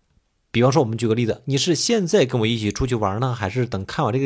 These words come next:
个新闻之后跟我一起出去呢？比方说，你是这一周跟我一起见父母呢，还是下周跟我一起见父母呢？说你是刷卡呀，还是付现金呢？这基本上都是在做一个行为的引导，通过二选一的方式来做行为的引导。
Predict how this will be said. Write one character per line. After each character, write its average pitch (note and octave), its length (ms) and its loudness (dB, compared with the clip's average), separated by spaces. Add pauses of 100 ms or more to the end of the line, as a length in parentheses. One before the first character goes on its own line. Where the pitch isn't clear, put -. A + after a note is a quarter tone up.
(120)
个 G#2 80 0
新 F#3+ 240 -2
闻 C3+ 120 2
之 F3+ 120 2
后 G3 200 2
跟 A2+ 120 -2
我 G2+ 80 0
一 G2+ 80 -2
起 F#2+ 100 -4
出 A2+ 140 -8
去 A2 120 -8
呢？ G2 200 -8 (500)
比 C#3 80 0
方 C#3 80 2
说， E3 240 2 (280)
你 B2 60 -4
是 E3 140 -6
这 C#4 220 0
一 E3+ 180 6
周 C#3+ 220 4
跟 D3+ 140 -2
我 A2+ 60 2
一 A#2 60 -2
起 A2+ 160 -4
见 A#2+ 180 -2
父 D3 160 -6
母 A2 180 -2
呢， F#2+ 100 -4
还 G2+ 120 -6
是 A#2+ 120 -6
下 C3 340 -6
周 A2+ 180 0
跟 A2 140 -4
我 F#2+ 60 -2
一 G2 80 -4
起 G2+ 100 -6
见 G2 160 -4
父 - 160 -10
母 F2+ 140 -10
呢？ F2 160 -14 (320)
说 G3 60 2
你 B2 180 2
是 E3+ 240 4
刷 F#3 240 4
卡 G#2+ 240 -2
呀， G#2 100 -2
还 A#2 140 0
是 C#3 60 0
付 C3+ 200 -4
现 B2 260 -2
金 C#3 140 -4
呢？ A2 140 -4 (240)
这 F#3 220 2
基 B2+ 240 -6
本 A2+ 160 0
上 G#2+ 120 0
都 F#3 200 2
是 D3+ 140 0
在 B2 180 2
做 A2 240 0
一 G#2 120 -6
个 A2 140 -4
行 A#2 280 -2
为 C3 60 0
的 - 80 -2
引 A2+ 220 -6
导， - 200 -8 (260)
通 E3+ 100 -2
过 - 240 0
二 G#3 280 6
选 A2+ 340 0
一 F3+ 160 -2
的 E3+ 100 4
方 G#2+ 260 0
式 G2+ 120 -6
来 F2+ 160 -2
做 G#2 120 0
行 F#2+ 160 -4
为 F#2 60 -6
的 E2+ 80 -8
引 F#2 140 -12
导。 - 220 -16